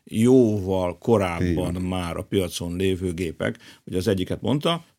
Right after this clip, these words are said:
Speaker 1: talán ismételjük meg, és aztán utána még akkor az üzemeltetés a következő. Ugye, gyártás az egyik, könnyebb, a gyártási költség kevesebb, illetve annak, gondolom én, kisebb a környezeti lábnyoma. A következő, ahonnan most elkanyarodtunk, és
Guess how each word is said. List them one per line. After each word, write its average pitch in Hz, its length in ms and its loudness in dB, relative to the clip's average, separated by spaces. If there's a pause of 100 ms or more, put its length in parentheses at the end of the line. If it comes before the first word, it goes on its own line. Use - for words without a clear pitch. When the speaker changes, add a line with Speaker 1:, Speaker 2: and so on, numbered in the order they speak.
(120)
Speaker 1:
talán 87 240 -4
ismételjük 95 540 -2
meg, 131 160 0
és 127 140 -2
aztán 113 240 -2
utána 98 300 0
még 98 200 2
akkor 101 220 0
az 101 60 2
üzemeltetés 90 600 -4
a 98 60 -4
következő. 90 500 -4
Ugye, 101 180 -2
gyártás 107 520 0
az 90 120 -6
egyik, 107 640 -4
könnyebb, 120 640 0 (220)
a - 80 -12
gyártási 98 440 -2
költség 95 580 0 (300)
kevesebb, 117 680 0
illetve 107 340 2
annak, 90 460 -4
gondolom 98 640 2
én, 92 260 -2 (180)
kisebb 95 420 -2
a 85 120 -8
környezeti 98 540 -4
lábnyoma. 117 600 0
A - 100 -12
következő, 110 800 2
ahonnan 95 340 -2
most 85 180 -6
elkanyarodtunk, 98 720 -2
és 87 180 -6